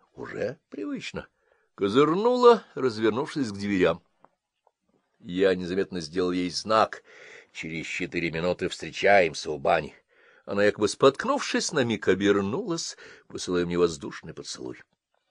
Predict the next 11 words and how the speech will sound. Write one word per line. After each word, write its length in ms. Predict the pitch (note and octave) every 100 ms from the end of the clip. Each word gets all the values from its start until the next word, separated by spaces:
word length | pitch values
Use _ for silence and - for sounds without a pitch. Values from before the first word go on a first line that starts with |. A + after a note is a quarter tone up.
| _ _ _ _
Мы 80 | -
могли 380 | C#2+ - C#3+ G3+
бы 160 | A3
служить 440 | - - E3 E3+ D3
в 60 |
разведке, 580 | D#3 A2+ A#2+ F#2 - -
могли 360 | D2 D2 C2+ G2
бы 120 | E3
играть 320 | F3+ F#3 C#3
в 80 | -
кино. 440 | - C3+ G2+ D#2